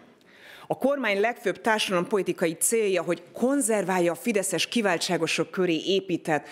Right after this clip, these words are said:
magyarok milliónyit függőségi tartó rendszert. Nem csak néhány évre, de a következő évtizedekre. Sőt, akár évszázadokra is.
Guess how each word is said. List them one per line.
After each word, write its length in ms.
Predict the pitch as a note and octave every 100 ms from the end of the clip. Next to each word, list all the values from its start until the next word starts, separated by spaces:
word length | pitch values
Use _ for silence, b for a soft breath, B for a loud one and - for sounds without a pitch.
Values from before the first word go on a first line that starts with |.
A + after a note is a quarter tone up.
| B B
magyarok 600 | F#3+ A#3 C4 A#3+ G#3 F#3+
milliónyit 560 | A3+ C#4 A#3+ F#3+ E3+ -
függőségi 600 | A#3+ F3+ D#3+ - E3 D#3+
tartó 540 | - F#3 D3 D#3 D3
rendszert. 680 | - F3 E3+ C#3 C3 A2+ - - _ B B B B B
Nem 140 | A3+
csak 180 | D4+ F4
néhány 460 | A#3 C4+ A3 F3 D#3+
évre, 460 | D#3+ A#2+ A#2 - - _ B B
de 140 | D#3 F3+
a 120 | -
következő 560 | A#3 F#3 - F3 F3 E3
évtizedekre. 920 | G3+ F#3+ D#3 C3 A#2+ A2 - B2 C3+ - B B B
Sőt, 520 | - - C#4 D3+ - - - _ _ _ _
akár 320 | - F#3 G#3+
évszázadokra 800 | A3+ G#3+ - C3+ C#3 A2+ - C3+
is. 360 | - - -